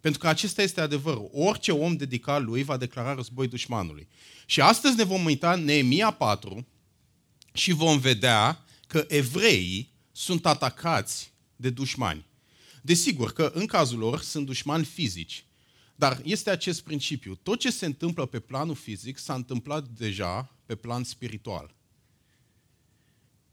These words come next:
Fie că Dumnezeu lucrează, când Dumnezeu lucrează pe plan spiritual, se va vedea și pe plan fizic. Când diavolul lucrează, se va vedea și pe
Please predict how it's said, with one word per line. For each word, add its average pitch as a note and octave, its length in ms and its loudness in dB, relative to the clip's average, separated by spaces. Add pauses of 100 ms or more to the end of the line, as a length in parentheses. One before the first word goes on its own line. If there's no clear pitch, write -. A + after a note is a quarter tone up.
(160)
Fie F3+ 300 4
că G3+ 120 2
Dumnezeu D#3+ 540 4
lucrează, C#3 600 0
când C3 160 -6
Dumnezeu B2 320 -2
lucrează D#3+ 320 -4
pe - 120 -12
plan C#3+ 180 -4
spiritual, C3+ 460 -6
se C#3+ 120 -6
va A#2+ 120 -2
vedea A#2 240 -4
și C#3 140 -6
pe B2+ 100 -12
plan B2 240 -6
fizic. E2+ 500 -8
Când C3 240 2
diavolul E3+ 580 8
lucrează, A#2 760 -2
se - 160 -6
va C3 140 -2
vedea A#2 320 -2
și C3+ 220 -6
pe A#2 320 -2